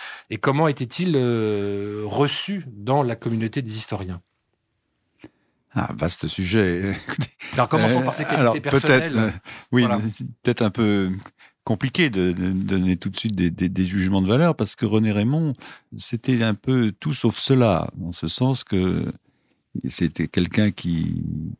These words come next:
Speaker 2: écoutait beaucoup, accompagnait beaucoup, disait relativement peu,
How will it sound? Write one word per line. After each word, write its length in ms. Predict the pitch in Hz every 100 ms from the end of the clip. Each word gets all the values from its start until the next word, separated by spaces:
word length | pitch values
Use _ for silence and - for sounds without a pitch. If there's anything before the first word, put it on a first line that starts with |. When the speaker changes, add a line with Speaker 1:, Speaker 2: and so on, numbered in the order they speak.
| -
Speaker 2:
écoutait 400 | 107 - 95 -
beaucoup, 580 | 80 85 - 117 139 156 156
accompagnait 580 | - 104 123 104 98 95
beaucoup, 600 | 82 85 82 113 127 160 170 _ _ _ _ -
disait 340 | 90 110 107 107
relativement 680 | 131 147 - 127 113 98
peu, 420 | 87 107 113 143